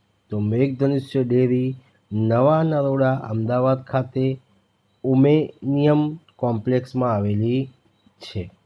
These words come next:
ત્યારબાદ ડેરીમાં વિશેષ વળતર ક્યારે આપવામાં આવે છે? ડેરીમાં વિશેષ વળતર ધાર્મિક પ્રસંગે આપવામાં આવે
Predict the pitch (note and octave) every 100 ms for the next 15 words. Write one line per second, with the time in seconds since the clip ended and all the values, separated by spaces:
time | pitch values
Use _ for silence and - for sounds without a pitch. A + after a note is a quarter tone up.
0 | _ _ _ _ _ _ _ _ _ _
1 | _ C#3+ D#3+ E3 E3 D#3+ C3 C3+ C#3+ D3+
2 | F#3 E3+ - _ _ C3 D#3 D#3+ C3+ B2+
3 | - E3+ F3 D3 C#3+ C3+ D3+ D3 A#2 A2+
4 | C3+ D3 - C#3+ D3 C#3+ C#3+ C#3 - C#3
5 | C#3+ _ _ _ - C3+ D#3+ F3 E3+ D3+
6 | B2 A#2 D#3+ E3 - C#3+ C3 B2 C3+ C3+
7 | C3+ - G2 A2 G#2+ B2+ C3+ - B2 A#2+
8 | C3 B2+ C3 G#2 - A2+ A2+ A2+ G#2+ F#2+
9 | G#2 C#3